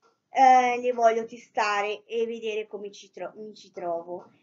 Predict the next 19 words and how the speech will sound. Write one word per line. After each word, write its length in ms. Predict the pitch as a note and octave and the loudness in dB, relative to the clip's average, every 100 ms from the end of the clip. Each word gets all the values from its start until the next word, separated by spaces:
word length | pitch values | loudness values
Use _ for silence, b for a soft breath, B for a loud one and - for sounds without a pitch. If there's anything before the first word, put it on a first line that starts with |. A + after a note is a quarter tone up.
| b - | b 0
E 220 | C4+ D4 | 2 2
queste 440 | F4+ D#4+ D#4 - | 2 2 0 -4
le 80 | E4+ | -2
avevo 300 | D4 C4 C4 | 0 0 -4
appunto 420 | - C4+ C4 B3 | -6 -8 -6 -6
acquistate 720 | A#3+ - C4+ _ C#4 A#3+ A#3+ A#3 | -8 -8 -18 _ -4 -4 -6 -14
sul 200 | - A#3 | -16 _
sito 380 | - C4 - | -16 -16 -16
di 140 | A#3 A#3 | -18 -10
Machilaia 800 | A#3+ A#3 - E4+ C4+ B3 B3 B3 | -10 -10 -6 -2 -2 -2 -2 -4
a 140 | A#3+ | -4
zero 220 | B3+ A#3+ A#3 | -4 -4 -4
settantanove 720 | - - A3+ A3+ A#3+ A#3 A3 | -12 -10 -8 -8 -8 -6 -8
centesimi 840 | - D#4 D4+ C4 A3+ A3 A#3+ B3 | -10 -10 -10 -8 -10 -10 -12 -12
per 340 | B3 A#3 A3 G#3+ | -6 -4 -6 -8
sette 360 | A3+ A3+ B3 A#3+ | -12 -10 -8 -8
millilitri 460 | A3+ A3 F#3+ F#3+ | -8 -8 -10 -12
di 120 | F#3+ F#3+ | -14 -16
prodotto. 880 | F#3 F3 E3+ - _ - F3 F3 | -14 -12 -14 -16 _ -12 -10 -12